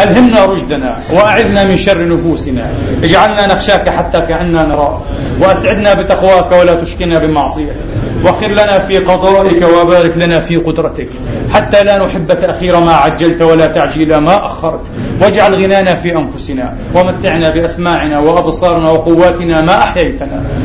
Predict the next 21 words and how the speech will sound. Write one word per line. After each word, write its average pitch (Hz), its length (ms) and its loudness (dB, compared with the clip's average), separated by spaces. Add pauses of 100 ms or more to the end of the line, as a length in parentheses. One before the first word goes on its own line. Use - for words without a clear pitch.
(140)
واجعلها 175 400 2
الوارث 175 380 2
منا، 139 380 -2
واجعل 165 360 2
ثأرنا 165 460 2
على 202 300 4 (240)
من 247 160 4
ظلمنا. 139 520 0 (400)
اللهم 220 380 2
إنا 202 380 0
نسألك 190 380 0
وندعوك 180 580 2
ونبتهل 180 580 4
إليك 190 280 2
ونضرع 196 680 4
أن 165 140 -2
تنصر 185 300 -2
الإسلام 180 500 2
وأن 180 260 2
تعز 175 300 -4
المسلمين. 165 680 0